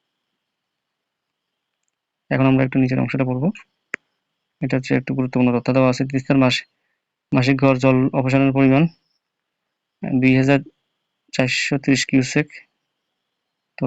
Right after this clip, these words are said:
তিস্তার ভারতীয় অংশে গজল ডুবাই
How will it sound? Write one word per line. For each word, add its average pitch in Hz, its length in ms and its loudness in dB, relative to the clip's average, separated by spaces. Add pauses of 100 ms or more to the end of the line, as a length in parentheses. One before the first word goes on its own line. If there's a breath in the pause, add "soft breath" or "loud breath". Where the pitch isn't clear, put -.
তিস্তার 131 340 -2
ভারতীয় 131 340 0
অংশে 131 260 0 (1600)
গজল 131 340 4
ডুবাই 131 280 2